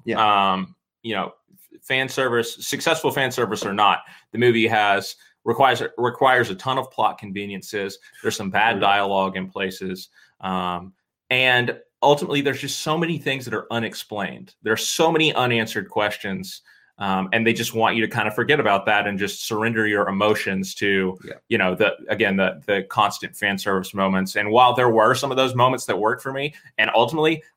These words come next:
Speaker 2: I did cry at the end, like, uh, there's just, there was no way that I wasn't going to get emotional at some point in this movie. But I'm an emotional person. I expected to be a wreck throughout this movie. And it wasn't until probably the last five minutes of the film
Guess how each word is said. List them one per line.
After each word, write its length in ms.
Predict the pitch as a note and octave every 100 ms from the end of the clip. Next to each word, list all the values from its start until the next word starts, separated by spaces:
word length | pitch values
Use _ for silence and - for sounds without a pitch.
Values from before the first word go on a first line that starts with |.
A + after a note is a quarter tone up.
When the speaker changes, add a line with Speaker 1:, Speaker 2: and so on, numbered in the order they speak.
| -
Speaker 2:
I 140 | B2+
did 240 | C3+ D3+ -
cry 260 | D#3 D3+
at 100 | D3
the 100 | D3
end, 300 | D3 C3+ G2
like, 320 | G2 G2 F#2+ - -
uh, 80 | - A2+
there's 280 | A#2+ C3 -
just, 280 | D3 -
there 120 | C3 C#3
was 180 | A#2+ A2+ - _ -
no 180 | B2+ D#3+
way 160 | D#3 C#3+
that 160 | B2+
I 80 | A2+
wasn't 320 | A2+ B2 F#2
going 200 | G#2+ G#2
to 100 | G2
get 100 | G#2+
emotional 720 | G2+ G#2+ G2+ - G2+ F#2+ F#2 _ G#2
at 160 | F#2+
some 260 | - C3 A#2+
point 200 | A#2 G2+
in 60 | G2
this 160 | F#2
movie. 220 | A2 G2
But 360 | F#2+ F3+ - - - - -
I'm 180 | F3+
an 60 | F#3
emotional 380 | D#3 D3 D3 B2+
person. 360 | C3 B2 A#2+ -
I 100 | D3+
expected 480 | D#3+ - A#2+ G#2+ F#2+
to 60 |
be 120 | G#2+ G#2
a 60 |
wreck 320 | G2 A2 -
throughout 320 | - G#2 E3 G#2
this 160 | F#2
movie. 320 | G2+ F#2+ G2 A2
And 100 | A#2
it 60 |
wasn't 260 | C3+ D3+ D3
until 320 | B2 C3+ A#2+
probably 240 | - A2+ G2
the 80 |
last 320 | G2+ A2 G#2+ -
five 420 | - A#2 B2 A#2
minutes 320 | G#2+ G#2 -
of 60 | F#2+
the 100 | F#2+
film 340 | G#2+ E2